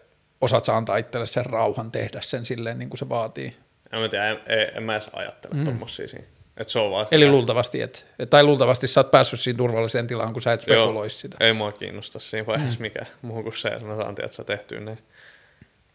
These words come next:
Speaker 2: Ja kun se ei oo ikin, tiedätkö, kuitenkaan se ei oo valmis.
Speaker 1: Hmm.
Speaker 2: Koska aina kun sä julkaiset jonkun levyn tai jon-,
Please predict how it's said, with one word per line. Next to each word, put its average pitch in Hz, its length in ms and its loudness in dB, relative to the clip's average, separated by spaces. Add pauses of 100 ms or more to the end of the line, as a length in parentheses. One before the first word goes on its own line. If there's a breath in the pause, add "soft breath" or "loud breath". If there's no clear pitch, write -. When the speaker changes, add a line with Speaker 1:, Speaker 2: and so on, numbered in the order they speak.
(1400)
Speaker 2:
Ja 127 80 2
kun 139 160 4
se 151 100 4
ei 160 120 10
oo 151 100 8
ikin, 139 300 2
tiedätkö, 120 240 4
kuitenkaan 117 380 6
se 123 80 4
ei 117 80 10
oo 113 120 4
valmis. 110 540 2 (320)
Speaker 1:
Hmm. 147 220 -2 (1160)
Speaker 2:
Koska - 220 -8
aina 117 200 4
kun 110 80 -2
sä 110 140 0 (120)
julkaiset 110 560 -4 (440)
jonkun 107 420 -8
levyn 98 220 -2
tai - 140 -6
jon-, 98 100 -8